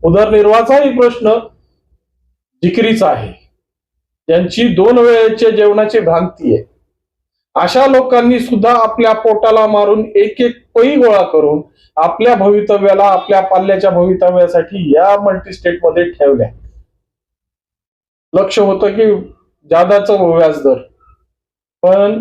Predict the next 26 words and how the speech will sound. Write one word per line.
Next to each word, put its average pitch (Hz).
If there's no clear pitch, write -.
मला 175
स-, -
सेंट्रल 185
रजिस्ट्रार 175
साहेब, 156
म्हणजे 147
जे 143
आतापर्यंत 139
जहा 147
होते, 143
आता 135
काय 131
बदलले 127
की -
काय, 101
त्यांना 170
कळकळीची 220
विनंती 208
करायची 165
आहे 139
की 180
साहेब, 190
अशा 208
ज्या 214
भूल, 202
भूल 190